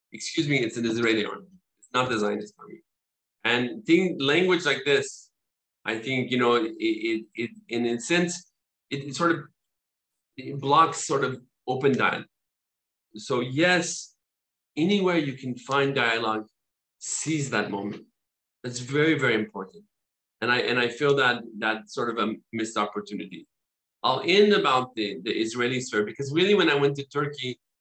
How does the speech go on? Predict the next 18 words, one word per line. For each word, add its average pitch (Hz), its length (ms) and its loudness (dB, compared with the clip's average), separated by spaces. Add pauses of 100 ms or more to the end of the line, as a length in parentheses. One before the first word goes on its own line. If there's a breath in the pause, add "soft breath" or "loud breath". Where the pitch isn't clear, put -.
(400)
I 160 160 -2
thought 226 280 2
Turkey 196 300 2
was 165 180 2
going 143 260 2
to 143 120 -12
be 139 160 -6
somehow 127 460 0
an 113 120 0
easier 131 840 0 (560)
nut 117 240 -2
to 104 140 -4
crack, 117 420 0
or, 113 60 2
I, 113 260 0
or, 113 80 -4
you 117 120 -6
know, 110 200 -2